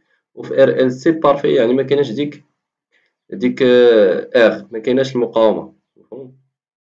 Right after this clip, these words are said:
فوا ال سي. إذا إلا بغيتو ال، ال اش غادي تساوي؟ هي تي زيرو او كاري سور كاطخ في بي او كاري في سي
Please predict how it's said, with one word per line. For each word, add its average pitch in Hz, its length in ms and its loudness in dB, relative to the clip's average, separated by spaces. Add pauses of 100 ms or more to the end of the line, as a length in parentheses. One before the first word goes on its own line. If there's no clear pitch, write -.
(160)
فوا 113 460 -6
ال 131 380 0 (380)
سي. - 380 -8 (460)
إذا 110 160 2
إلا 127 100 6
بغيتو 110 300 0
ال، 117 480 0 (160)
ال 110 220 0
اش 107 140 -4
غادي 98 140 -2
تساوي؟ 104 500 -2
هي 92 360 -8 (560)
تي 113 140 0
زيرو 101 500 -2 (640)
او 107 120 -10
كاري 92 460 -8 (400)
سور 120 600 -6 (500)
كاطخ - 480 -4 (880)
في 113 160 -14
بي 107 500 -6 (140)
او 98 100 -16
كاري 98 480 -4
في 123 400 -4 (560)
سي - 460 -6